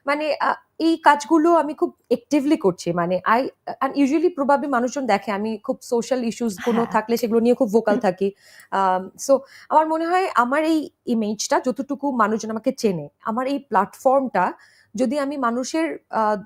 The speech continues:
Speaker 1: দশটা মানুষের উপকারেও আমি যদি আমার
Speaker 2: হুম, হুম,
Speaker 1: ভয়েস
Speaker 2: হুম।
Speaker 1: রেইজ করতে পারি এবং তাদের যদি একটু হলেও পজিটিভ পরিবর্তন হয় সোসাইটির এবং মানুষের, তাহলে আমার মনে হয় আমি সার্থক। And,
Speaker 2: রাইট।
Speaker 1: আহ, আমার মনে হয় আমি আমার এই জায়গাটা থেকে অনেক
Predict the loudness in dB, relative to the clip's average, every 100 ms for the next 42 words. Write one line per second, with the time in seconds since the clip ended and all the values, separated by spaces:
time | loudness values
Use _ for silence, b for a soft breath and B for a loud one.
0 | -2 -2 -2 -2 0 0 0 0 0 0
1 | 0 -2 -4 -4 -2 0 2 2 2 0
2 | 0 -4 -4 -6 -6 -2 -2 -2 -4 -4
3 | -4 -4 -6 -6 _ -2 0 0 0 0
4 | 0 -4 -2 0 0 2 0 0 -4 -6
5 | b b b b -6 -4 2 2 2 -4
6 | 0 0 0 -2 -4 0 0 0 0 0
7 | -2 -4 -4 -4 -6 -4 -4 -4 -6 -6
8 | b b b -4 -2 -2 0 0 2 0
9 | -4 b 0 0 2 0 -2 -2 -4 0
10 | 2 2 2 0 -2 -4 -6 -4 -4 -4